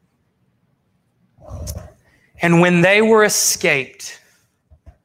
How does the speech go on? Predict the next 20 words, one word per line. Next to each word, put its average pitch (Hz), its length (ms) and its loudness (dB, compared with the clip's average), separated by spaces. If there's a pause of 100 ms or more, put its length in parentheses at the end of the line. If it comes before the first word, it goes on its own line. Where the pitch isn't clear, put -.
(140)
then 180 280 0
they 175 160 -2
knew 170 520 0
that 143 160 -4
the 143 200 -12
island 151 460 0
was 127 160 -10
called 143 540 -2 (840)
Melita. 139 680 -6 (500)
We 143 120 -14
know 143 160 -6
it 139 60 -4
as 135 140 -8
Malta. 135 720 -8 (840)
Okay? 147 300 -6 (800)
I've 147 140 0
got 180 160 0
in 180 80 0
my 165 100 0
notes, 156 640 -2